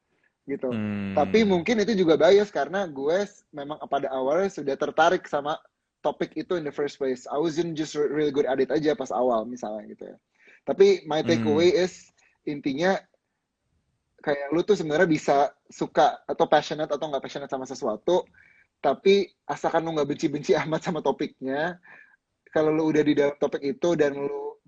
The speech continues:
Speaker 1: really good at it, pasti passionnya tumbuh sih, menurut gue.
Speaker 2: Hmm. Ya, ya,
Speaker 1: Iya.
Speaker 2: ya. Tadi satu hal yang mau gue highlight dari yang lo sebut ya, terutama karena gue baca bukunya dan gue suka banget juga.
Speaker 1: Hmm.
Speaker 2: Menurut gue adalah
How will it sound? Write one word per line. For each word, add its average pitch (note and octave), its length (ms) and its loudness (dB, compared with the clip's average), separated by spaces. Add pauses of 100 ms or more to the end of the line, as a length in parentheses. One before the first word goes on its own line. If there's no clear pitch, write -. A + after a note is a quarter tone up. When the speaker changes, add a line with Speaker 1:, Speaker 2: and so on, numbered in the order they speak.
Speaker 1:
really D3+ 240 0
good C#3+ 200 -2
at C3 160 2
it, E3 200 4 (200)
pasti C#3+ 240 -2
passionnya D#3+ 360 -2
tumbuh D#3 320 -2
sih, A#2 240 -4 (240)
menurut C3+ 200 -8
gue. B2 180 0 (1200)
Speaker 2:
Hmm. A2+ 260 -6 (640)
Ya, G#2 180 -6 (120)
ya, B2 260 0
Speaker 1:
Iya. - 20 -4
Speaker 2:
ya. G#2+ 140 -6 (680)
Tadi C#3 260 0
satu C3 320 -2
hal C#3+ 160 2
yang D3 80 -4
mau C3 80 -2
gue A2 160 -2
highlight G#2 480 -2
dari G#2 320 0
yang G2+ 160 -4
lo F#2+ 80 -8
sebut G2+ 340 -10
ya, F#2+ 160 -10 (140)
terutama G#2 320 -8
karena G#2+ 220 -2
gue G2 100 -4
baca G2 300 -4
bukunya G#2+ 340 -6
dan G#2 140 -2
gue G#2 100 -4
suka G#2 240 -8
banget G2 320 -6
juga. G2 240 -4
Speaker 1:
Hmm. - 640 -12
Speaker 2:
Menurut G#2+ 320 -2
gue D3 240 2
adalah A#2 400 -2